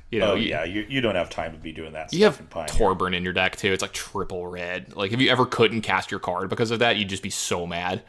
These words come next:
Speaker 1: You drew Mutavault in that, and you're like, "Well, shit," you know, kind of thing. But uh, speaking of decks that were well metagamed, did you see the, the Pioneer P T Q winning list? It, it's,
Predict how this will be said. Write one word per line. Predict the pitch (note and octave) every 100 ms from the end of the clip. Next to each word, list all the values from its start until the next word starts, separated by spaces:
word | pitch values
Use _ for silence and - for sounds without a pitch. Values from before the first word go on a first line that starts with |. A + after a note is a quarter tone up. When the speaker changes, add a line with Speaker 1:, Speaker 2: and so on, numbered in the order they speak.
| _ _ _
Speaker 1:
You | A2+ A2
drew | A#2
Mutavault | A2+ G#2 G2+ G2+ G2
in |
that, | F#2+ F2+
and | F2+
you're | F#2+
like, | F2+ -
"Well, | - - - _ _ - - _
shit," | - - - F#2+ - - -
you | A#2+
know, | G2+ F#2
kind | - F#2
of |
thing. | F#2+ F#2+
But | F#2+ F2+ - - - -
uh, | A#2+ A2 -
speaking | - F#3 A3 A3
of | D3
decks | F#2+ - -
that | A2+
were | A2+
well | G2+ G#2+
metagamed, | G2+ G2+ A2 F#2 F2+ -
did | B2
you | E3
see | G3+
the, | F3+ C#3 _
the | C#3 C3 A#2+
Pioneer | - B2+ B2+
P | - -
T | B2 A2+
Q | F#2+ E2+
winning | E2 E2
list? | - - - - _ _ -
It, | C3
it's, | D#3+